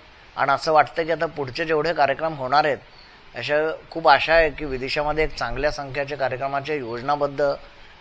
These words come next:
यांनी आणि मराठी समाजाचे कार्यक्रम होतील,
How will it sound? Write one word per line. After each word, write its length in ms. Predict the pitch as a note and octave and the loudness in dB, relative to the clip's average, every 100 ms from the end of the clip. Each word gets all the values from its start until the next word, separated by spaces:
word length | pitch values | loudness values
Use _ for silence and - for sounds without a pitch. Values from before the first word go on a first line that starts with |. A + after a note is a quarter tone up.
| - | -6
यांनी 340 | A#2+ C3+ C3+ G2+ - - - - | -4 -2 -6 -8 -10 -12 -10 -4
आणि 140 | B2+ | -2
मराठी 360 | B2+ A#2+ B2+ C#3+ | 0 2 0 -2
समाजाचे 480 | D3 C3+ C3+ C#3 C#3+ | -2 -2 -2 -4 -2
कार्यक्रम 380 | C3 B2 D3 | -2 -2 -4
होतील, 380 | C3+ B2 D3 D#3+ | -6 -8 -6 -8